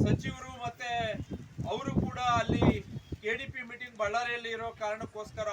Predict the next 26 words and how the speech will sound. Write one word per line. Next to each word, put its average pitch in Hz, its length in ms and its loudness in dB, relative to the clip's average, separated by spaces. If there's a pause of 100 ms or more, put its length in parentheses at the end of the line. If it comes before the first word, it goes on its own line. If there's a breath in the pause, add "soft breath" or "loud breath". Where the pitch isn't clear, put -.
ಅವರು 220 260 -2
ಬಂದಿಲ್ಲ. 220 340 -6 (880)
ಅವರು 240 220 -4 (120)
ಕೂಡ 240 160 -6 (680)
ಇವತ್ತು - 420 -2
ಬರಬೇಕು 254 440 2 (100)
ಅನ್ನುವಂಥದ್ದು 240 540 0 (100)
ಕೂಡ 226 120 -10 (100)
ಅವತ್ತು 220 320 -10
ನಾವು 208 120 -6 (140)
ಮಾತಾಡಿದ್ವಿ. - 600 6 (560)
ಪಾಪ 214 180 -4 (440)
ಇನಾಗ್ರೇಷನ್ 247 600 -4 (100)
ಮಾಡೋಣ 220 340 0
ಅಂತ - 120 -10 (120)
ಇತ್ತು, - 200 -8 (760)
ಇನ್ನ - 320 6
ಸ್ವಲ್ಪ - 300 8 (200)
ಕೆಲಸ 466 200 -8 (220)
ಪೆಂಡಿಂಗ್ 214 420 -4
ಇದೆ, - 120 6 (960)
ಅದಕ್ಕೋಸ್ಕರ - 600 2 (140)
ಅದು 233 160 -6 (680)
ಇವತ್ತು 208 400 -10
ಮಾಡ್ಲಿಕ್ಕೆ 208 420 -8
ಆಗ್ಲಿಲ್ಲ. 233 340 -4